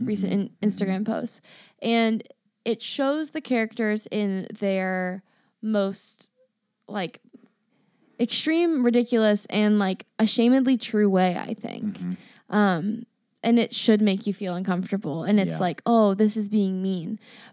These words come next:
Speaker 1: But I
Speaker 2: This is
Speaker 1: think
Speaker 2: showing the bad part.
Speaker 1: the bad part.
Speaker 2: And we're, and I think a lot of people are out there so used to being see-, shown the good part.
Speaker 1: And I think that one thing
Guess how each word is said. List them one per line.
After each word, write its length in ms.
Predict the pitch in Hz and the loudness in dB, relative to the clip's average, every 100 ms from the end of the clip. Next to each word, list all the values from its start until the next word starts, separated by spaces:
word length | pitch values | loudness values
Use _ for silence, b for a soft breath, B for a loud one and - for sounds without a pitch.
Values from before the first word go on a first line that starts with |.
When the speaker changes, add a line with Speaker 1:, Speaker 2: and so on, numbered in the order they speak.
| _ | _
Speaker 1:
But 240 | 240 233 - _ _ _ _ _ _ _ _ - | 2 2 0 _ _ _ _ _ _ _ _ 0
I 160 | 240 | 2
Speaker 2:
This 160 | 233 277 | 2 0
is 40 | |
Speaker 1:
think 80 | 131 | 0
Speaker 2:
showing 280 | - 131 123 | 2 2 2
the 60 | 113 | 0
bad 400 | 98 120 135 117 | -2 -2 -2 -4
part. 360 | - - - 220 | -8 -10 -8 0
Speaker 1:
the 120 | 226 | 2
bad 400 | 214 226 220 220 | 4 4 2 0
part. 360 | 208 131 - - _ _ _ | -6 -8 -10 -16 _ _ _
Speaker 2:
And 140 | 107 110 | -2 -2
we're, 60 | - | 0
and 160 | 127 110 | 0 0
I 80 | |
think 160 | 98 127 | -2 -2
a 60 | 123 | 0
lot 100 | 127 | 2
of 60 | |
people 200 | 127 120 | 2 2
are 40 | 117 | 4
out 120 | 120 | 2
there 160 | 120 110 | 2 0
so 160 | - | 0
used 260 | 113 113 - | 2 2 0
to 60 | 113 | -2
being 400 | 110 104 104 98 | -2 -2 -4 -6
see-, 320 | - 110 92 | -6 -8 -8
shown 300 | - 117 113 | -4 0 0
the 80 | 104 | 2
good 200 | 113 107 | 0 -2
part. 300 | - 71 - B _ | -6 -10 -12 B _
Speaker 1:
And 160 | 262 277 | 0 4
I 140 | 269 | 4
think 360 | 269 330 339 320 | 2 0 0 2
that 200 | 359 285 | 2 4
one 280 | 233 240 233 | 6 6 6
thing 460 | 240 226 220 208 | 4 2 2 0